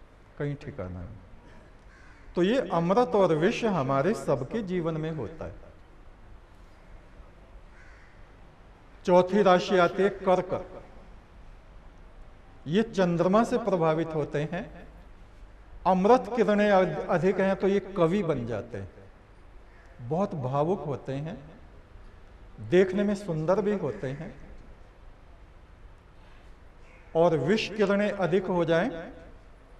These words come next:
तो कृशकाय, कमजोर, पेट के बीमार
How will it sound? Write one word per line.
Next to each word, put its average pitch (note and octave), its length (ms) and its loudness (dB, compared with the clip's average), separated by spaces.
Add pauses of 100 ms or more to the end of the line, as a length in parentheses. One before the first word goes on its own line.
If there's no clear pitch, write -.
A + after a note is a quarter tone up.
(380)
तो E3 400 0
कृशकाय, F3+ 680 0 (380)
कमजोर, D#3 460 -2 (1200)
पेट F3+ 360 2
के F3+ 100 0
बीमार D3+ 480 -4